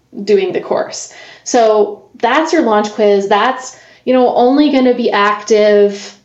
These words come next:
when you're in launch mode, or if it's an evergreen thing, it'll just be, like, running behind the scenes. You can be running ads to it, and it's bringing people into that evergreen funnel. So that's the launch quiz. And then e-commerce quizzes are,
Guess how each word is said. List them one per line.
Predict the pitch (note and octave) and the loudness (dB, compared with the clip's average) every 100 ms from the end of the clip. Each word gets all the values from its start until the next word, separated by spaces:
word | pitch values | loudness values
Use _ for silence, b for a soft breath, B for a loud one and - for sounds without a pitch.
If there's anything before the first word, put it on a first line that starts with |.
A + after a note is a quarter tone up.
| _ _ _ - | _ _ _ -4
when | G3+ G3 | -2 -2
you're | G3 | -2
in | G3+ A3+ | 0 2
launch | C4+ C4+ C4+ | 2 0 0
mode, | C4 B3+ B3 B3 A#3+ - | 0 2 4 2 2 0
or | G#3+ G#3+ G#3 | 2 4 2
if | G#3+ G#3+ | 0 -2
it's | G3+ | -4
an | G3+ | -2
evergreen | G#3+ B3 A#3+ A#3 A3+ A3 A3 | 0 2 2 2 2 0 0
thing, | A3 G#3+ G#3+ G#3+ B B | 0 0 -2 -8 B B
it'll | B3 C4+ B3 | 0 2 0
just | A#3 - | -2 -4
be, | A3 | -2
like, | G3+ F#3+ | -2 -4
running | F#3+ G3 G3+ G3+ G3 | -4 -2 0 0 -2
behind | G3 F#3+ F#3+ F#3+ | -4 -4 -4 -4
the | G3 | -6
scenes. | - F#3+ F#3 F#3 F#3 G3 | -6 -6 -4 -4 -4 -6
You | |
can | F#3+ G#3 | -6 -6
be | G3 F#3+ | -4 -4
running | F#3+ F#3 F#3 - | -4 -4 -6 -8
ads | F3 F3+ - - | -6 -6 -8 -6
to | G#3 F#3 | -2 0
it, | F#4 F4 - - B B B | -2 -6 -8 -12 B B B
and | G3+ F#3 | -4 -4
it's | E3 - | -6 -10
bringing | - G3+ G3 F3+ F#3 | -8 -4 -2 -2 -6
people | G#3 F#3 F#3 | -8 -6 -6
into | F3 F3 E3+ | -6 -8 -6
that | E3+ F3 - | -4 -2 -2
evergreen | - - - C#4+ G#3 | -4 -4 -6 -8 -10
funnel. | - - - - - b b b b | -10 -10 -8 -10 -14 b b b b
So | - G#3+ G3+ F#3 - - _ _ _ - | -4 0 0 -2 -6 -16 _ _ _ -4
that's | A#3 A#3 | -2 -2
the | A#3 | -2
launch | G#3 G3+ G3+ - | 0 0 -4 -2
quiz. | G#3 G3 G3 G3 | 0 2 0 -2
And | G#3+ G#3 | 0 0
then | G3+ | 0
e-commerce | B3 B3+ - A3 A3+ A3 - | -2 -6 -4 -2 -2 -4 -4
quizzes | - G#3 G#3 G3 | -2 0 0 0
are, | - G3 G3 G3 | 0 0 0 -2